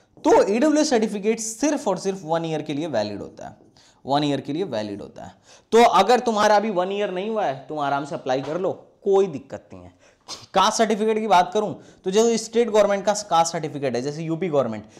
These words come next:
ये तीन साल के लिए वैलिड होता है। तो वैसे तो मेरे हिसाब से अगर कास्ट सर्टिफिकेट, ओबीसी कास्ट सर्टिफिकेट अगर तुम पुराना भी लगाओगे तो भी कोई दिक्कत नहीं, एससी एसटी में तो as such कोई दिक्कत नहीं आएगा। ओबीसी वगैरह में क्या है कि अगर, अ,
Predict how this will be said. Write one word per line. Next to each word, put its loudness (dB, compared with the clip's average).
ये 0
तीन 0
साल 0
के -6
लिए -2
वैलिड -4
होता -14
है। -14
तो 2
वैसे 2
तो -2
मेरे 0
हिसाब -2
से -4
अगर -4
कास्ट 4
सर्टिफिकेट, -4
ओबीसी -4
कास्ट 2
सर्टिफिकेट -6
अगर -2
तुम -10
पुराना -4
भी -6
लगाओगे -2
तो 0
भी 0
कोई -2
दिक्कत -4
नहीं, -4
एससी -2
एसटी -4
में -6
तो 0
as 2
such -12
कोई -6
दिक्कत -8
नहीं -8
आएगा। -10
ओबीसी 2
वगैरह 2
में -6
क्या -2
है 0
कि -4
अगर, 4
अ, 0